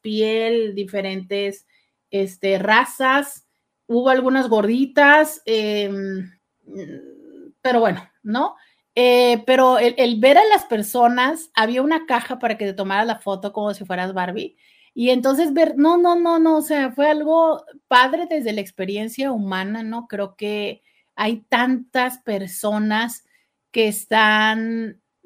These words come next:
viviendo esa experiencia. El jueves se estrena en los cines, a partir de pasado mañana ya puedes ir a cualquier cine a verlo.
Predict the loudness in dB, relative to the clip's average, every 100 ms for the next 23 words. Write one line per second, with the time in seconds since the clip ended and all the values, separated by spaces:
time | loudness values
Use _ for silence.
0 | -10 -6 -4 -2 0 0 0 0 -2 -6
1 | -8 -6 -6 -6 -6 -2 -2 -2 -6 -6
2 | -2 0 0 -2 -6 -8 -6 -2 -4 -6
3 | -8 -4 -4 -2 -4 -8 _ _ _ _
4 | -12 -6 -6 -6 -8 -6 -6 -8 -10 -14
5 | -16 -12 -12 -12 -10 -8 -8 -10 -4 -2
6 | -2 -6 -6 -8 -8 -8 -6 -6 -6 -8
7 | -8 -8 -10 -8 -8 -8 -8 -8 -6 -8
8 | -10 -8 -10